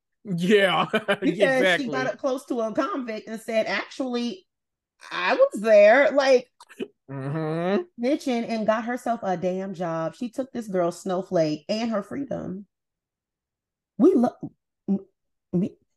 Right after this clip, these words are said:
Speaker 2: justice for the
Speaker 1: Okay.
Speaker 2: people who she stole from, because
Speaker 1: <laughs>
Speaker 2: clearly this is what's got Jen mad. It's not her being in prison. Apparently she's having a nice time with Elizabeth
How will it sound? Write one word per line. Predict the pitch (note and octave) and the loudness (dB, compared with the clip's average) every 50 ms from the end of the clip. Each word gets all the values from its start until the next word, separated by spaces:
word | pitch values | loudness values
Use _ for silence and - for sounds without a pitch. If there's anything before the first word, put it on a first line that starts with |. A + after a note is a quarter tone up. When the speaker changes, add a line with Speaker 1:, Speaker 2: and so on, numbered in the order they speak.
| _ _ | _ _
Speaker 2:
justice | F3 D#3 G#3 B3 E4+ E4 - - - - - - - - - - | 2 2 4 4 2 0 -4 -6 -6 -6 -6 -8 -12 -14 -12 -2
for | - F#3+ - D#3 D3+ D3 F#3+ - E3 | 0 2 4 4 4 4 4 2 0
the | D#3 | 0
Speaker 1:
Okay. | D3+ D#3 D#3+ - F#3 F3+ F#3 F#3 F#3 | 0 -2 -2 0 0 2 2 0 -2
Speaker 2:
people | G#3 G#3+ - E3+ - | -4 -6 -8 -6 0
who | F#3 E3 D#3 D3+ D#3 D#3 D#3 D#3 D#3 | 2 4 4 6 4 2 2 -2 -4
she | - E3+ | -6 -8
stole | D#3+ - - - F#4 F4+ | -2 0 0 2 2 2
from, | - - - - - - D#3 - - - - - - | 0 -2 -6 -8 -6 -8 -8 -10 -12 -20 -20 -2 0
because | A#3 - - C#4 A3 G3+ G3 F#3+ G3 - - - E3 C3+ A2+ | 0 4 6 8 10 10 10 10 8 4 -2 -6 -10 -10 -12
Speaker 1:
<laughs> | - _ - - | -14 _ -16 -2
Speaker 2:
clearly | - D4+ D4+ E4 B4 A4+ D4 C4+ | 2 4 4 4 4 2 2 2
this | G3+ F#3 F#4 - - | 2 2 2 0 0
is | A3 D3+ | -2 0
what's | F3+ G3 F3+ - - E3 | 0 -2 -2 -2 -4 -2
got | G#3 G3+ F3+ - E3 | -2 -2 -2 -4 -4
Jen | D3 F#3+ G3 F3+ E3+ | -2 -2 0 0 2
mad. | F3+ G3+ F#3 D3+ C3 - - | 0 0 0 -2 -4 -6 -2
It's | - C4+ C#4 - | 0 -2 -2 0
not | G3+ B3 D#4+ G4 G3+ | -4 -4 -4 -4 -4
her | G#3+ A#3 G#3 | -4 -4 -4
being | D#3 G3+ A3 G#3+ F#3 F3 | -2 -4 -4 -2 -2 -2
in | E3 D#3 | -2 -4
prison. | - - C4 A3+ D#3+ D#3 D#4 | -2 -2 -4 -4 -2 -4 -6
Apparently | D4+ - B3 C#4 G#3 F#3 | -6 -6 -4 -6 -6 -6
she's | - B3 - | -8 -6 -6
having | A3 F3+ D#3+ D#3+ | -4 -6 -4 -6
a | D#3 | -6
nice | D#3 E3 E3 F3 E3 D#3+ - | -6 -6 -6 -6 -8 -8 -10
time | - A3 A3+ A#3+ G#3+ F3 | -10 -10 -8 -6 -6 -6
with | D#3+ D#3 - | -6 -4 -2
Elizabeth | D#3+ E3 D#3+ C#3+ D#3+ D3 D3+ - | -2 -2 -2 -2 -4 -4 -4 -4